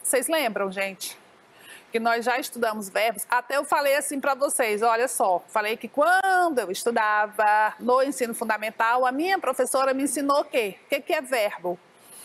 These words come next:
Verbo era a palavra variável, que vai indicar uma ação,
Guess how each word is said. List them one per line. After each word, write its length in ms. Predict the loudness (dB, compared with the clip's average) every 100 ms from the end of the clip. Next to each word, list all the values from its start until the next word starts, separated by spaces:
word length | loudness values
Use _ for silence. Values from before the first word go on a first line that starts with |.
| -20 -20 -20 -20 -20 -20 -20 -8
Verbo 480 | 0 0 0 -2 0
era 140 | 0
a 20 | 2
palavra 340 | 2 2 0
variável, 920 | 0 0 2 2 4 2 2 2 2 -4 -4
que 80 | 0
vai 180 | 0 -2
indicar 360 | -4 -2 -2
uma 140 | 0 0
ação, 600 | 2 0 2 2 0